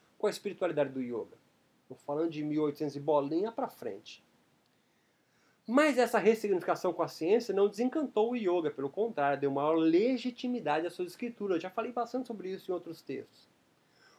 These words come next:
Hoje a ignorância parece advir dos estados de estresse psicofísicos. Devido a isso, há uma referência empírica confiável e verificável pela ciência, né? Hoje, muito mais do que o Vedanta,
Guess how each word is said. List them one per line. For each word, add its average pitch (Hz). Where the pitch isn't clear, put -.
Hoje 262
a 254
ignorância 196
parece 185
advir 175
dos 170
estados 214
de 160
estresse 151
psicofísicos. 226
Devido 151
a 160
isso, 175
há 131
uma 131
referência 139
empírica 139
confiável 147
e 170
verificável 135
pela 156
ciência, 123
né? 151
Hoje, 156
muito 160
mais 131
do 131
que 131
o 131
Vedanta, 147